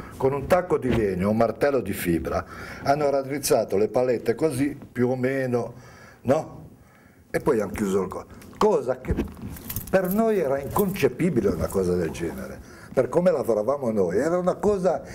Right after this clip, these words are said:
noi avremmo smontato il motore, avremmo tirato giù il disco, avremmo co-, le palette le avremmo cambiate sicuramente tutte,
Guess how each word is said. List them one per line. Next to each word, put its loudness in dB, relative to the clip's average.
noi 2
avremmo 0
smontato 2
il -2
motore, 2
avremmo 0
tirato 0
giù -2
il -6
disco, -4
avremmo 2
co-, 0
le 6
palette 2
le 2
avremmo 0
cambiate 0
sicuramente 0
tutte, -8